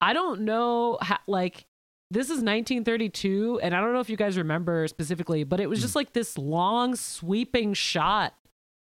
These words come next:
Speaker 1: that seemed to go on forever and in ways that, like, defied physics. And I was just like, "Whoa, that was a cool fucking entry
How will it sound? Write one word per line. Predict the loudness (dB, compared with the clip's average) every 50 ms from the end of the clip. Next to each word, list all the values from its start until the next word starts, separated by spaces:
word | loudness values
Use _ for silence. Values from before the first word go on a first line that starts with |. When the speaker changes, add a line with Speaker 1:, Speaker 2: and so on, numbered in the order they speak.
| _ _ _ -2
Speaker 1:
that | 0 0 0 0 -4 -8
seemed | -4 0 0 0 0 0 0
to | -2 -2
go | 0 0 2 2 2 2
on | 2 2 2 0 0
forever | 0 0 -2 0 0 0 0 0 0 2 2 2 2 2
and | 2 2 2
in | 0 0 0 0
ways | 0 0 2 0 0 -2 0
that, | -2 -4 -2 0
like, | 0 0 0 -2 -2
defied | -4 -4 -4 -2 -2 0 0 2 0 0 0 -2 -4 -6 -12
physics. | -20 -8 -4 -2 -2 -2 0 -2 -2 -2 -4 -6 -4
And | -2 0
I | 0 0
was | 0 -2 -2 -4
just | -8 -6 -4
like, | -4 -6 -6 -4 -4
"Whoa, | -2 0 0 0 0 -2
that | -2 -2 0 0
was | 0 -2 -2
a | -4 -6 -8
cool | -6 -4 -2 0 0 2 2 2 2 0 0 -2 -6 -16 -20 -20 -20 _ _ _ _ -4
fucking | -2 0 0 0 0 -2 -2 -2 -2
entry | -2 -2 -2 -2 -2 -2 -2 -2 0 0 0 -2 -2 -4 -6 -8